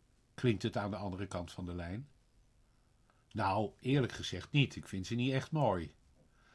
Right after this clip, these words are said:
Maar dat verbeelden van al die bekende spots in ons dorp intrigeert mij wel. Geen plek heeft hij overgeslagen.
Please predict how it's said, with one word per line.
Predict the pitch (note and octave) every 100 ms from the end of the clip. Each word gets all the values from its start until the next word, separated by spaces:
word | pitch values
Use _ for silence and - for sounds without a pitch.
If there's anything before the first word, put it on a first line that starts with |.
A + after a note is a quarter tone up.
| -
Maar | B2 C3+
dat | C3+ -
verbeelden | A#2+ G#2+ D#3 F#3 C3 G2+
van | - A#2+
al | D#3+ E3
die | C#3
bekende | A2+ - B2 G2
spots | - - - F#3+ - -
in | C#3 A2
ons | G2
dorp | A2+ A2+ A#2+ -
intrigeert | E3 C#3 - A#2 - E3 A#2
mij | F#2+
wel. | G2+ C#3+ E2+ - _ _ - -
Geen | - - F3+ D#3 -
plek | A3 G3
heeft | C3 A2
hij | -
overgeslagen. | D3 F#3+ C#3+ A#2+ - G#2 F2 -